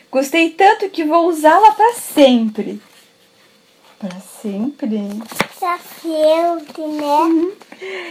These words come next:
Speaker 1: Aí, daquele dia em diante, a menina sempre era vista usando a linda capa com capuz.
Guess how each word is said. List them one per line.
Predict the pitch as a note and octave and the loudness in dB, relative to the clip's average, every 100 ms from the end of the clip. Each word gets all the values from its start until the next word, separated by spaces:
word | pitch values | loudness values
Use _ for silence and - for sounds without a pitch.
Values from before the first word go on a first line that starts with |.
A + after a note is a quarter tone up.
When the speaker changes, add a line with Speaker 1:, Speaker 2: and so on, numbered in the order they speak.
| D#4+ D4 B3+ G#3+ - | -16 -16 -16 -18 -4
Speaker 1:
Aí, | A3+ A#3 | 2 2
daquele | B3 C#4+ D4 B3+ D#4 | 4 4 2 -2 -2
dia | - D4 | 2 6
em | D4 | 6
diante, | B3 A#3+ G#3 A3+ A#3+ C4 - _ - | 6 2 0 -2 -6 -10 -12 _ -6
a | A#3+ | 0
menina | B3 B3 D4+ E4 | 2 4 2 0
sempre | - G#4 B4+ B4+ G4+ | -2 -2 -2 2 6
era | F4 D#4+ | 6 6
vista | C#4 C#4+ D#4+ D#4 | 4 -2 -2 -4
usando | C#4+ C4 C#4+ D#4 E4 - - - | 0 4 4 2 -10 -20 -20 -10
a | A#3+ | -2
linda | A#3+ C#4 G4+ F4+ E4 | 2 2 4 2 2
capa | C#4 B3+ B3+ C#4 | 4 4 4 -2
com | - C#4 | -4 -4
capuz. | C#4+ C#4+ - F#3+ A3+ - - | -2 -4 -4 -10 -10 -16 -20